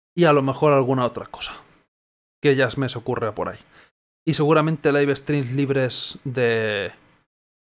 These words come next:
juegos online o algo así. Probablemente Overwatch, seguramente Overwatch, si consigo que funcione, que todavía no me funciona. O sea,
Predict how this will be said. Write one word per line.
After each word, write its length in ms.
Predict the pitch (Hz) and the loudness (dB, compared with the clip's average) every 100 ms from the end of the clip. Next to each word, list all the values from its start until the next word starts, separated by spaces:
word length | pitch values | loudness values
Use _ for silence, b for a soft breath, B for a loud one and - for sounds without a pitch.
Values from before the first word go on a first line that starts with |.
| _ _ _ _ | _ _ _ _
juegos 440 | - 151 135 131 120 | 0 2 2 0 -2
online 360 | 117 123 127 | -2 -2 -2
o 60 | 120 | -2
algo 180 | 120 110 | -4 -4
así. 280 | 139 135 135 | -4 -6 -4
Probablemente 540 | 160 185 180 190 180 | -2 0 2 2 2
Overwatch, 460 | 175 160 147 165 - | 4 4 4 2 0
seguramente 640 | - - 151 160 156 147 | -6 -2 0 2 0 0
Overwatch, 500 | 147 139 143 147 - - b b b b _ - | 0 0 2 0 -2 -14 b b b b _ -6
si 200 | - 151 | -2 0
consigo 440 | 143 131 151 160 | 0 0 0 0
que 100 | 156 | 0
funcione, 680 | 156 147 - 139 156 156 151 - | 0 -2 -2 0 0 0 -4 -10
que 100 | - | -12
todavía 380 | 131 151 120 131 | -4 0 0 0
no 60 | 151 | 0
me 100 | 147 | -2
funciona. 520 | 147 131 147 147 131 | -2 -2 0 0 0
O 60 | 127 | 2
sea, 300 | 190 - | 2 2